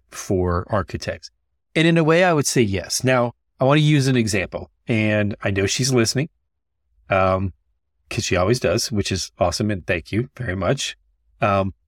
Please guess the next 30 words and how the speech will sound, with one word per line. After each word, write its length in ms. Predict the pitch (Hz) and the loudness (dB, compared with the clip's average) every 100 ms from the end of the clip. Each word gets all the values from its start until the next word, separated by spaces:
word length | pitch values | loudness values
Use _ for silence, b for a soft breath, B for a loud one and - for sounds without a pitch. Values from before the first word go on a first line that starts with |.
| _ _ _ | _ _ _
but 260 | 131 120 - _ _ _ _ _ _ - | 2 2 2 _ _ _ _ _ _ -6
so 540 | - 143 127 127 127 | 0 2 2 2 0
when 300 | - 135 135 | 0 2 4
Midjourney 500 | 143 156 - 156 147 | 2 2 0 0 0
first 380 | 123 - 98 - | -2 -2 -2 -2
came 280 | - 101 95 | -4 -4 -2
out, 220 | 80 - _ _ _ _ _ _ _ _ _ - - | -6 -8 _ _ _ _ _ _ _ _ _ -14 -8
she 360 | - - 104 | -4 0 2
had 200 | 101 95 | 2 0
texted 240 | 95 104 101 | -2 -4 0
me, 100 | 107 | 0
"Hey, 220 | 131 170 | 2 2
you 160 | 160 131 | 2 0
should 140 | - | -2
check 220 | - 139 - | -2 -2 0
this 180 | 127 | 0
out." 220 | 110 87 - | 0 0 -4
And 240 | 110 104 98 - _ _ - | -4 -4 -6 -12 _ _ -4
I'm 200 | 95 104 | -2 0
gonna 160 | 104 | 0
go 160 | 98 107 | 0 0
ahead 220 | 98 107 | 0 0
and 100 | 101 | 0
admit 160 | 98 101 | -2 -2
to 120 | - | 0
her 100 | 107 98 | 0 2
right 240 | 98 117 | 2 0
now, 280 | 104 90 95 | -2 -2 -2
I 120 | - | 0
haven't. 380 | 127 180 156 - | 2 2 0 -6